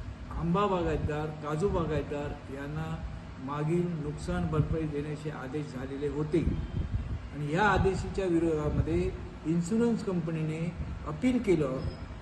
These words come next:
आणि आम्ही ह्या नुकसान भरपाई देऊ शकत नाही अशा पद्धतीची बाजू त्या ठिकाणी मांडली. त्याच्या विरोधामध्ये सिंधुदुर्ग जिल्हा शेतकरी संघटनेच्या वतीने मी अपील त्या ठिकाणी केलं आणि कसं देणे योग्य आहे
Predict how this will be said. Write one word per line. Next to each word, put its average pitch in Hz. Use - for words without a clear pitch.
आणि 196
आम्ही 185
ह्या 240
नुकसान 170
भरपाई 170
देऊ 190
शकत 190
नाही 143
अशा 151
पद्धतीची 165
बाजू 143
त्या 151
ठिकाणी 143
मांडली. 143
त्याच्या 208
विरोधामध्ये 175
सिंधुदुर्ग 214
जिल्हा 190
शेतकरी 175
संघटनेच्या 160
वतीने 151
मी 185
अपील 208
त्या 185
ठिकाणी 165
केलं 151
आणि 170
कसं 180
देणे 208
योग्य 180
आहे 147